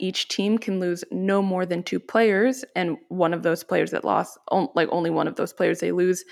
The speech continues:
can be a U S allocated player, and each team cannot lose more than one player from each player group, meaning that when the expansion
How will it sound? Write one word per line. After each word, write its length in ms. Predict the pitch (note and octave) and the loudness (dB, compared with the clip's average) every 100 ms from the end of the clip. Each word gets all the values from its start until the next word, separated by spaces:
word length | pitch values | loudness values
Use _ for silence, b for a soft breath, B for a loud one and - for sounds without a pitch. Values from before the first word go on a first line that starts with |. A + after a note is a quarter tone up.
| B B - | B B -4
can 180 | G#3+ F#3+ | 0 2
be 80 | |
a 60 | E3 | 2
U 180 | D#3 C#3 | 4 2
S 120 | - - | 0 2
allocated 540 | A3 G#3 G#3+ F#3 F3+ | 4 4 4 2 2
player, 420 | - E3+ E3+ E3+ B B B _ _ G3 | 0 2 4 2 B B B _ _ -2
and 460 | F#3+ F3 E3+ E3+ - - | 0 0 0 -4 -10 -4
each 260 | A3 - | -4 -2
team 220 | - G3 F#3+ | -4 -2 -4
cannot 400 | - F#3 F3 - | -4 -4 -2 -2
lose 180 | F#3 | -4
more 160 | F#3+ F3+ | -4 -4
than 100 | F3 | -4
one 120 | E3 | -8
player 240 | - F#3 F#3 | -6 -8 -8
from 140 | F#3 - | -10 -10
each 260 | D3+ - | -10 -10
player 200 | - - | -6 -4
group, 340 | - G#2+ F2+ - _ _ _ | 0 0 0 -4 _ _ _
meaning 580 | G#3 C4 A#3+ E3+ D#3 G#3 - B B _ _ _ | 2 4 4 4 2 0 -4 B B _ _ _
that 200 | F3+ F#3 | -8 -4
when 300 | F#3+ F#3 F3+ B B B - | -2 -2 -4 B B B -6
the 100 | F#3+ | -6
expansion 640 | - - F3+ - F#3 | -4 -6 -4 -4 -4